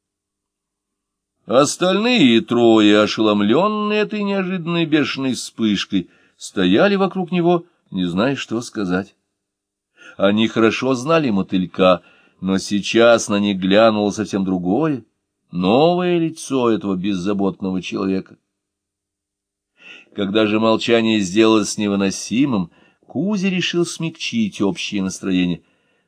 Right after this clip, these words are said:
"Здорово!" — усмехнулся он. "Мы-то в простоте душевной думали, что игра с куколкой — просто новенькая забава скучающей части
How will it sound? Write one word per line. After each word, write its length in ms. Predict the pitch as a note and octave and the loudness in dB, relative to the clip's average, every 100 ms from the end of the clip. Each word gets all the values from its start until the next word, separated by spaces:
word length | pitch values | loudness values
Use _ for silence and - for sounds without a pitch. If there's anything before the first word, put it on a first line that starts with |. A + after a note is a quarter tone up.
| _ | _
"Здорово!" — 1000 | G#2 D#3+ E3 A2+ G2+ G2 G2 F#2+ F#2 E2+ _ _ _ _ _ _ _ | -18 -4 2 4 6 6 6 6 4 2 _ _ _ _ _ _ _
усмехнулся 800 | - F#2+ - F#2+ - F#2+ F#2 - | -10 -8 -4 -6 -2 -2 -2 -4
он. 180 | F#2+ G2 - _ _ _ _ _ _ - | -4 -6 -14 _ _ _ _ _ _ -4
"Мы-то 640 | G2 G#3 A#3+ - A#3+ A#3+ | 0 0 0 -2 2 2
в 80 | G3+ | 2
простоте 800 | A#3 A#3+ G3 - G#3+ E3+ B3 G3+ | -2 -2 -2 -2 -2 0 -4 0
душевной 800 | D3+ A2 - F#3+ B3 A3+ C3 G#2 | 0 0 2 2 2 2 2 2
думали, 480 | G2+ F#3+ A3 D#3 | 0 0 0 0
что 260 | A2 - A#2+ A2+ | -2 0 2 2
игра 360 | G#2+ B2 G3 A3+ | 2 2 4 2
с 140 | - | -4
куколкой — 920 | - D3 F3 G3+ G#3+ G3 A#3+ B3 G#3 _ _ _ _ | -4 -4 -2 0 -2 -2 -6 -6 -6 _ _ _ _
просто 440 | - A2+ - - A#2 | -2 0 0 0 2
новенькая 760 | A2+ D3+ A3+ G3 - C3 A#2+ | 4 4 2 -2 0 2 2
забава 880 | G2+ A2 F#2+ G#2+ C#3 F#3 G#3+ G#3+ G#3 | 4 2 4 4 6 6 6 4 0
скучающей 880 | - E3 - - D3 E3 - G#2+ F#2 | 0 -4 -4 0 0 0 -4 -6 -6
части 920 | - G2 B2+ F3+ F#3 - - D#3 C3+ | 0 4 4 4 2 -4 -6 -6 -6